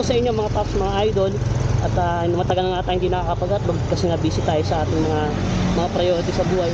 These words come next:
Una ang Diyos, family, at saka itong trabaho na to. Syempre, wala tayong time para po mag, ah, mag, mag,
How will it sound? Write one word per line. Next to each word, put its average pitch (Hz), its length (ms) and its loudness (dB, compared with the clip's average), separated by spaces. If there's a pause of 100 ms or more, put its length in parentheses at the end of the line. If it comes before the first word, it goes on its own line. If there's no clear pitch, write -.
Una 175 160 0
ang 180 160 2
Diyos, 190 240 2
family, 175 480 2
at 170 80 2
saka 165 160 0
itong 165 320 0
trabaho 160 400 0
na - 80 0
to. 180 160 0
Syempre, 185 480 0 (720)
wala 208 160 2
tayong 208 240 0
time 196 240 0
para 160 240 -2
po 156 160 -2
mag, 143 400 0
ah, 135 320 0
mag, 151 240 0
mag, 156 360 0